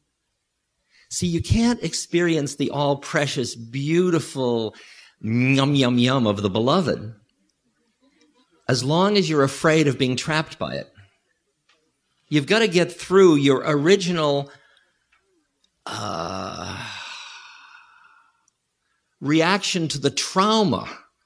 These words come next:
of what you've been through, of being trapped. When the soul wakes up, it's, it's like,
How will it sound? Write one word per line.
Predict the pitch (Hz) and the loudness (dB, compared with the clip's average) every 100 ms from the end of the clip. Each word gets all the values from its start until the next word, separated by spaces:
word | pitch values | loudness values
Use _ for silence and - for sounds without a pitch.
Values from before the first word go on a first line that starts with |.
| _ _ _ _ _ | _ _ _ _ _
of | 123 127 | -2 2
what | 147 147 | 0 2
you've | 143 143 | 0 2
been | 190 196 | 4 2
through, | - 120 98 104 | 0 0 0 -2
of | 110 | 0
being | 139 123 | -2 -2
trapped. | - 139 101 - - _ _ _ _ _ _ _ _ _ _ _ _ - | -4 -6 -6 -10 -18 _ _ _ _ _ _ _ _ _ _ _ _ -6
When | 139 | -4
the | 131 | -2
soul | - 165 185 | 2 2 4
wakes | 151 147 - | 2 2 0
up, | 147 110 - | 0 0 -2
it's, | 143 - - - | -4 -4 -8 -6
it's | 151 143 | -6 -4
like, | 143 156 | -4 -4